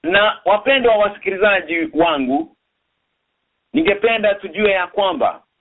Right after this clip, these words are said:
kila wakati unaposikia ya kwamba kumekuwa na agano, na agano limevunjwa na haliko tena,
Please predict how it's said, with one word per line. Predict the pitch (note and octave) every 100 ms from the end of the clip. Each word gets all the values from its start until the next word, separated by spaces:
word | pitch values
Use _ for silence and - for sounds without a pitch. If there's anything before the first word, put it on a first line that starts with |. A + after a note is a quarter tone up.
| _ _ _ -
kila | C4+ C4+
wakati | A3+ G#3+ G#3 A#3+ A3 - G3+
unaposikia | F#3 G3+ G#3+ G#3+ F#3 F#3 - G#3+
ya | F#3 F3
kwamba | - G3+ F#3 D3+ C3+ D3 D#3+ - _ _ _ _ _ _ _ _ _ _
kumekuwa | - G3+ G#3+ G#3 - B3 A#3
na | G#3 G3 F#3+
agano, | F#3 D#3+ C#3 G3+ E3+ D3+ D3+ D#3 E3 F#3 - _ _ _ _ _ _ _ _ _ _
na | C3 F3+ G3
agano | F#3 A#3 A3+ G3+ F#3+
limevunjwa | F#3 F3 F3+ E3 C3+ F#3 G#3 C#3+ A#2+ B2 C#3 E4 - _ _ _ _ _ _
na | - D#3
haliko | F3+ F#3+ A3+ B3 G#3 F#3+
tena, | - - A3 D#3+ A#2+ C3 D3+